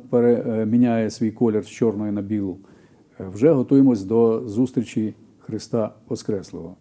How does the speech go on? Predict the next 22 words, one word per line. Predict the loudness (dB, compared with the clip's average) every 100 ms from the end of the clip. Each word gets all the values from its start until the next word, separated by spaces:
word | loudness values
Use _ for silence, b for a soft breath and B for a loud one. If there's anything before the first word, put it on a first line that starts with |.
| b b b b b b b b b -6
Е, | -4 -2 -4 -8 _
і | 6 10 10 10 8 4
Вел-, | 2 2 2 0 -8 -10 0
Великдень | 6 6 6 2 0 -2 -8 -10
я | 0 2 4
би | 4
радив | 4 2 0 0
не | 2 2
біля, | 4 4 4 2 -4 -8 -20 _ -4
е, | -2 0 0 -2 -2 -2 -4 -8
Фейсбуку | 2 2 4 2 0 2 0 0 -4 -14 -8
прямої | 0 4 4 4
трансляції | 2 0 4 2 2 -4
проводити, | -2 0 0 -2 -4 -4
а | -4 -2 -4 -4
якщо | -4 -2 0
є | 0
можливість, | 0 -2 -2 -2
все-таки | -6 -8 -8 -8 -8 -6
прийти | -6 -4
до | -6
храмів. | -6 -8 -8 -12